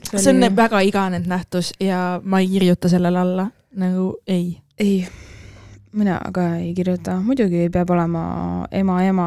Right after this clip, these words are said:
Speaker 1: ja isa, isa, selles suhtes need rollid on ikkagi võrdselt jaotatud. Ärme palun unusta ära,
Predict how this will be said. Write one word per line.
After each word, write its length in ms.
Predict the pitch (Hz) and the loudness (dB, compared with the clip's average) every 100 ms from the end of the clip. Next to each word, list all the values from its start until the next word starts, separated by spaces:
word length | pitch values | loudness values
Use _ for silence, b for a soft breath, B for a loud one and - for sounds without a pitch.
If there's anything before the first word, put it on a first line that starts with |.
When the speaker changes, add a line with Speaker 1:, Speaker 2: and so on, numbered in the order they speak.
| 170 | -2
Speaker 1:
ja 180 | 165 165 165 | -2 -4 -4
isa, 440 | 165 180 180 175 170 | -6 -6 -4 -4 -2
isa, 280 | 175 185 170 | -4 -4 -4
selles 240 | 175 170 - | -4 -4 -8
suhtes 240 | 180 - | -8 -4
need 120 | 175 | 0
rollid 360 | 185 180 170 170 | 2 4 2 0
on 140 | 170 | -4
ikkagi 240 | - 170 170 | -4 -4 0
võrdselt 400 | 180 180 - 170 | 0 0 -6 -4
jaotatud. 480 | 208 233 202 208 190 | -4 -4 -4 -2 -2
Ärme 220 | 185 175 | -2 -2
palun 280 | 175 175 180 | -2 -2 0
unusta 320 | 180 165 - | 0 0 0
ära, 140 | 214 | 2